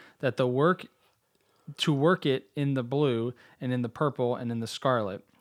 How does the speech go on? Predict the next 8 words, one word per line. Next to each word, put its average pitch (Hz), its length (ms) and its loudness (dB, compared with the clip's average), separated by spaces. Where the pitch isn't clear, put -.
and 131 160 -4
in 131 100 -2
the 123 80 -2
fine 143 460 0
linen 123 320 -4
with 127 220 -6
cunning 123 360 -2
work. 120 320 -6